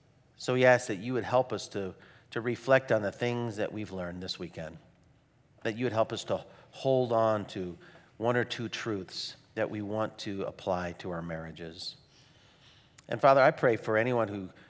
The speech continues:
has started a relationship with you this morning, that you would really help them know that you're real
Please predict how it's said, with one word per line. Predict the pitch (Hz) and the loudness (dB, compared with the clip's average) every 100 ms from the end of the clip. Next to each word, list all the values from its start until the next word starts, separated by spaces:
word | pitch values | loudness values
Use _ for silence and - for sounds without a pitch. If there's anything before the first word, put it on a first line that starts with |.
| - - | -14 -6
has | 107 | -6
started | - 120 117 117 | 2 4 4 4
a | 110 | 2
relationship | 104 113 113 - 113 - | 2 2 0 -6 -6 -6
with | 104 | -6
you | 107 | -6
this | 107 - | -6 -6
morning, | 110 113 107 90 85 - - | -4 -4 -4 -6 -12 -18 -10
that | 107 - | -8 -6
you | 120 | -4
would | 120 101 - | -4 -6 -10
really | 120 135 131 | -4 -2 0
help | 104 107 - | 0 -2 -2
them | 110 95 92 - - - _ 98 | -4 -4 -8 -16 -20 -20 _ -4
know | 104 92 85 80 82 - - - | 0 2 0 -8 -18 -20 -20 -12
that | 98 92 - | -8 -8 -10
you're | 98 95 | -12 -10
real | 90 95 85 87 95 | -6 -6 -6 -8 -12